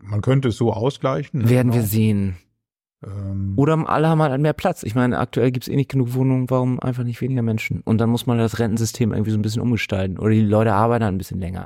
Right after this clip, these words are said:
Speaker 2: Ach.
Speaker 1: Hauptgrund für, äh, Rückgang ist Bildung.
Speaker 2: Naja, auf jeden Fall, in dem Zusammenhang bin ich auf den Begriff Universum fünfundzwanzig gestoßen.
Speaker 1: Genau.
Speaker 2: Und das ist ein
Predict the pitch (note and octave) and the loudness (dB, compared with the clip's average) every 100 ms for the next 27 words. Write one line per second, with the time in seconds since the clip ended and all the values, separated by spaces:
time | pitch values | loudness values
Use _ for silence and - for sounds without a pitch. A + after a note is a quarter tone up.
0 | - A#2 A#2 B2 - C3 D3 - C3+ C#3 | -6 -4 -4 -4 0 0 0 0 0 2
1 | B2+ C3 - - _ - A#2 A#2 A#2 A#2+ | 2 0 -4 -16 _ 0 2 2 2 -2
2 | C3+ - C3+ C#3+ C3 B2+ C3 - - C#3 | -6 -4 -2 0 -2 -2 -4 -8 -4 0
3 | C#3+ G2+ F2+ B2 - _ _ D3 C3+ - | 0 -2 -10 -16 -20 _ _ 0 0 -4
4 | - C3+ C#3 F3+ E3+ E3 E3 - B2+ C3 | -4 -2 0 0 2 0 -2 -2 0 2
5 | E3 - B2 B2+ B2+ B2+ - B2 C3+ - | 0 0 0 2 2 0 0 0 0 0
6 | A2+ B2 - - G2+ F#2 - A#2+ A2 - | 0 0 -2 -10 -14 -14 -2 2 2 0
7 | B2 - C3 B2 G#2+ A#2+ B2 D#3 C3 C#3 | -2 -2 0 2 2 0 0 0 2 2
8 | C3+ - - C3+ A#2+ - B2+ C3 F#2 - | 0 -2 0 2 0 0 0 0 -4 -10
9 | - - - - - G#2+ G2+ F#2+ E2+ E2+ | -12 -14 -16 -14 -8 -6 -6 -8 -10 -2
10 | B2 A2+ C3 D3 C#3+ - - G#2+ A2+ A#2+ | 0 2 0 -2 -4 -6 -2 2 4 4
11 | A#2+ | 0